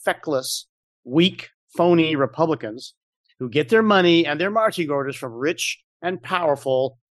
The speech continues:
pro-communist China, American business, and financial elites.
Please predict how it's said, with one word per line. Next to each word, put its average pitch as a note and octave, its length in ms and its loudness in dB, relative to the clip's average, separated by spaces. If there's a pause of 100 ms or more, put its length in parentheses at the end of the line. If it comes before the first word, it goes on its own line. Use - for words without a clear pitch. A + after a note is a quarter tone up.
(240)
pro-communist F3+ 920 2
China, C#3 600 -4 (360)
American D#3+ 560 0
business, C3+ 540 0 (380)
and B2 200 -8
financial B2+ 960 -2
elites. B2+ 800 -2